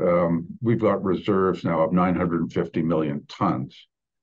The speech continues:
Um, and each different part of that huge ore body, you want to be able to predict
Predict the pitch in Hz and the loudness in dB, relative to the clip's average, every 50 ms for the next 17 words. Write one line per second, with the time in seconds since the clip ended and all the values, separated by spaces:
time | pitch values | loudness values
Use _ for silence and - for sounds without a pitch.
0 | _ _ _ _ _ _ - 82 87 87 87 90 92 65 - - 95 98 101 - | _ _ _ _ _ _ -4 -2 0 0 0 0 -2 -2 -4 -2 0 0 2 2
1 | - 143 151 175 - - - 139 131 - 123 101 - - - 120 113 107 104 104 | 2 2 2 2 2 0 0 -2 0 0 -2 -4 -4 -2 0 2 2 2 2 2
2 | 95 - - - - - - 143 135 123 - - 104 107 110 101 95 87 80 80 | 2 0 0 -4 -8 -4 0 2 2 4 4 4 4 4 4 4 2 2 0 0
3 | 85 82 80 80 - - _ _ _ _ _ _ _ _ _ - 98 101 113 135 | 0 -2 -4 -4 -6 -10 _ _ _ _ _ _ _ _ _ -2 0 2 4 4
4 | 165 170 - 147 120 - 117 117 113 110 107 - - 127 - - - 98 87 80 | 4 4 2 2 4 4 4 6 4 4 2 0 -4 -10 -12 -6 -4 -2 -2 -2
5 | - - 131 113 104 - - - - | -2 0 2 2 2 0 -4 -12 -20